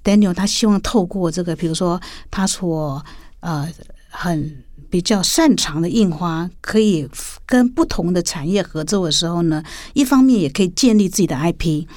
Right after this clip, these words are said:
一方面也可以保留，然后来试试看，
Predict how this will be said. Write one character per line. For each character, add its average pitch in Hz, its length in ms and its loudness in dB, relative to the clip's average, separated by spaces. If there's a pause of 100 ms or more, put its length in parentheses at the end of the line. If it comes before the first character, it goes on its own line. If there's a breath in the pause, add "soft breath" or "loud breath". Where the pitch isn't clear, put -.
(260 loud breath)
一 247 120 2
方 226 200 4
面 214 200 4
也 151 120 -4
可 180 120 -4
以 190 80 0
保 127 300 -6
留， 147 380 -6
然 156 120 -6
后 165 200 0
来 147 160 -2
试 - 400 0
试 196 240 -2
看， 208 320 0